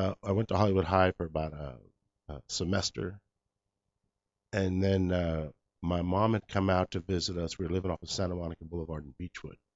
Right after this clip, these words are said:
and there was a lot of, um, gay whores, gay, uh, hookers, you know, and hustlers. And, you know, and I was young. I was sixteen. I had just been exposed to the gay community and gay culture.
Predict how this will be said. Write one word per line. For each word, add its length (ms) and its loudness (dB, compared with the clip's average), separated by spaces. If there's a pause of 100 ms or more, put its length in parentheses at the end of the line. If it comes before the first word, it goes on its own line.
(640)
and 220 2
there 80 -2
was 100 -8
a 60 -4
lot 180 2
of, 180 0
um, 340 -2 (260)
gay 320 -2 (120)
whores, 640 -6 (220)
gay, 320 -2
uh, 180 -16
hookers, 540 -8 (580)
you 80 -8
know, 220 -6
and 100 -18
hustlers. 460 -10 (140)
And, 160 0 (140)
you 120 2
know, 280 2 (120)
and 120 -2
I 60 4
was 220 0
young. 320 -2
I 60 -6
was 100 -8
sixteen. 580 -8 (1160)
I 180 -2
had 160 0 (360)
just 280 -2
been 120 4
exposed 480 -2
to 60 -16
the 60 -10
gay 240 -2
community 580 -6
and 120 -10
gay 140 -6 (100)
culture. 480 -6